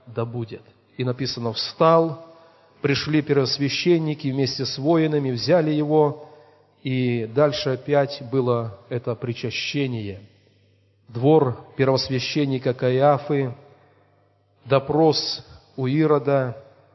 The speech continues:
он стоит перед народом, и Пилат его судит. И всё это было наша чаша,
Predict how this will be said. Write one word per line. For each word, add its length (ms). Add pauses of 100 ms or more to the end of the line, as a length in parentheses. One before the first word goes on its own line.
(1600)
он 120
стоит 440
перед 240
народом, 640 (220)
и 100
Пилат 400
его 180
судит. 560 (460)
И 100
всё 320
это 160
было 320
наша 440
чаша, 680